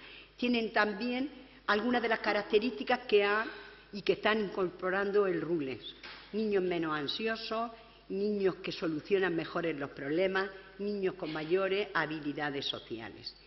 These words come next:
Y yo quiero plantar ahora, es que no me puedo mover, pero bueno, me muevo para acá. Miren ustedes, el cerebro arriba,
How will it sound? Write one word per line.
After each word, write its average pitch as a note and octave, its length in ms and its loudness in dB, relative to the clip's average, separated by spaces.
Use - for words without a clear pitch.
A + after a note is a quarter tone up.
Y F#3+ 60 -6
yo G3+ 140 4
quiero G3+ 300 -2
plantar F3 480 -2
ahora, F3 420 -4
es F#3 80 -8
que - 80 -6
no G#3+ 80 -6
me G#3 120 -4
puedo F3+ 220 -2
mover, G3+ 480 -2
pero C#3 160 -10
bueno, E3+ 220 -4
me C#3+ 60 -6
muevo D#3 240 -4
para F3 220 0
acá. A3+ 200 -4
Miren D4 340 4
ustedes, G3 760 0
el C4 220 4
cerebro D#4 760 2
arriba, A#3+ 880 2